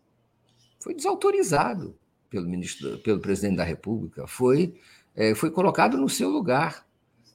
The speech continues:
E, e pra se manter no seu posto, o, o novo chefe da força teve que fazer promessas de,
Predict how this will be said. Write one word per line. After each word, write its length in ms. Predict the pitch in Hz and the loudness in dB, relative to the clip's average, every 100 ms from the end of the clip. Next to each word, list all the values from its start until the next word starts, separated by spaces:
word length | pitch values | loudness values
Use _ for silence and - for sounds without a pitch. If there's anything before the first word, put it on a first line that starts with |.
| _ | _
E, 720 | - 139 143 135 131 120 113 131 | -6 0 2 4 4 2 2 0
e 40 | |
pra 180 | 139 214 | 2 2
se 140 | - | 4
manter 400 | 185 139 113 170 | 4 2 4 4
no 100 | 160 | 4
seu 180 | 123 120 | 0 -2
posto, 680 | 92 135 165 147 - 98 80 _ _ _ _ | -2 -2 -2 -6 -6 -6 -6 _ _ _ _
o, 560 | 98 120 123 107 80 110 | -8 -4 -2 -2 -4 0
o 40 | |
novo 260 | 117 151 135 | 2 2 0
chefe 260 | - 104 | -4 -4
da 140 | 101 101 | -4 -6
força 320 | - 123 175 | -6 -10 -8
teve 240 | 170 240 | -8 -10
que 80 | - | -10
fazer 240 | 277 226 254 | -8 -6 -8
promessas 720 | 277 254 151 180 175 220 208 | -8 -6 -4 -4 -4 -8 -6
de, 300 | 254 254 | -6 -6